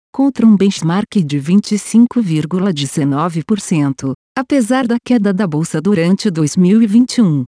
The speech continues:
o fundo conseguiu encerrar o ano com resultado significativamente positivo. Os ganhos vieram tanto do estoque picking feito pelo modelo de fatores do fundo,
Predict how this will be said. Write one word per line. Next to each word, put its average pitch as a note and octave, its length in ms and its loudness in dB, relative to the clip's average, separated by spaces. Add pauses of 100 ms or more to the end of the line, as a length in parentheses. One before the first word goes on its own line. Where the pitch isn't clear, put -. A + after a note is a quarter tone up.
(160)
o C#4+ 80 2
fundo D3+ 340 -2
conseguiu F#3+ 640 0
encerrar G3+ 540 0
o A3 80 2
ano B3 240 4
com D3+ 140 -2
resultado E3 760 -2
significativamente G#3+ 1400 0
positivo. D3 800 -2 (240)
Os C4 140 2
ganhos A3+ 380 4
vieram F#3+ 440 0
tanto C4+ 380 -2
do C#3+ 160 -2
estoque E3+ 640 -2
picking B3+ 380 2 (120)
feito A3 360 0
pelo B3+ 180 2
modelo G#3 460 4
de D#3 160 -4
fatores D#3 600 -2
do C#3 140 -2
fundo, F3 440 0